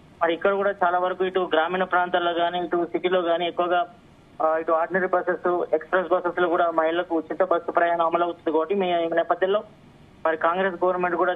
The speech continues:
చాలా ప్రతిష్టాత్మకంగా తీసుకొచ్చింది కాబట్టి మరి అక్కడ కర్ణాటకలో ఈ యొక్క మహిళలకు బస్సు ఉచిత ప్రయాణం రద్దు చేస్తే మరి ఆ effect తెలంగాణలో పడే అవకాశం ఉంది. మరి ప్రజెంట్ తెలంగాణలో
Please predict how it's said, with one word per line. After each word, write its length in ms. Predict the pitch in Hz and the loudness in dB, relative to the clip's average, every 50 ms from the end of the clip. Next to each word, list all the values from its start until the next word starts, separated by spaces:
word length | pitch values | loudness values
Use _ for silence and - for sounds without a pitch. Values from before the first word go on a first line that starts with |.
| 180 - | 0 0
చాలా 180 | 170 170 175 170 | 0 2 2 -2
ప్రతిష్టాత్మకంగా 720 | 165 - 165 160 - 185 - - 202 196 202 190 190 196 | -2 -2 -4 -4 -4 -4 0 0 0 2 2 0 0 0
తీసుకొచ్చింది 480 | 190 180 175 - - 180 - - 165 160 | 0 -2 -2 -2 -2 -4 -2 -2 0 2
కాబట్టి 220 | 156 165 165 208 | 2 0 0 0
మరి 180 | 208 190 175 165 | 0 0 0 0
అక్కడ 440 | 156 - - 196 196 196 196 190 185 - - - - - - - - 170 | -2 0 0 0 0 0 -2 -4 -6 -12 -20 -20 -20 -20 -20 -4 -4 -2
కర్ణాటకలో 500 | 160 170 185 185 185 190 - 196 190 190 | 0 0 0 0 0 0 0 0 0 2
ఈ 40 | |
యొక్క 200 | 185 180 175 180 | 0 0 0 -2
మహిళలకు 400 | 175 170 165 160 165 175 185 185 | 0 2 2 0 2 0 0 0
బస్సు 300 | 180 185 175 165 - - | 0 -2 -2 -4 -4 -6
ఉచిత 280 | 175 165 - - 185 185 | -6 -6 -2 -4 0 2
ప్రయాణం 300 | 185 180 175 175 175 170 | 2 2 2 0 0 0
రద్దు 220 | 170 170 - - | -2 -4 -2 -4
చేస్తే 240 | 175 160 - - 208 | -4 -4 -4 -4 0
మరి 220 | 196 185 175 170 165 | 0 2 2 2 0
ఆ 160 | 156 160 160 | 2 2 0
effect 380 | 160 160 160 196 185 - - | 0 -2 -2 -4 -4 -4 -6
తెలంగాణలో 840 | 185 - - - - 175 170 180 - - - - 185 180 175 170 180 | -8 -8 -12 -8 -4 -4 -4 -4 -8 -16 -8 -6 -6 -4 -2 0 2
పడే 160 | 170 165 165 | 4 4 4
అవకాశం 380 | 165 165 165 170 170 - - - | 2 2 0 -4 -4 -4 -12 -16
ఉంది. 100 | - - - - - - - - - - - 156 | -16 -18 -20 -20 -20 -20 -20 -20 -20 -4 -2 0
మరి 100 | 156 156 | 0 2
ప్రజెంట్ 380 | - 160 170 180 190 185 185 190 190 - - - - - - 202 196 196 | 2 2 2 0 0 0 -2 -2 -4 -8 -16 -20 -18 -4 -4 -4 -2 0
తెలంగాణలో 560 | 180 165 170 175 175 180 180 175 175 180 175 | 0 0 0 0 2 2 0 2 0 -2 -2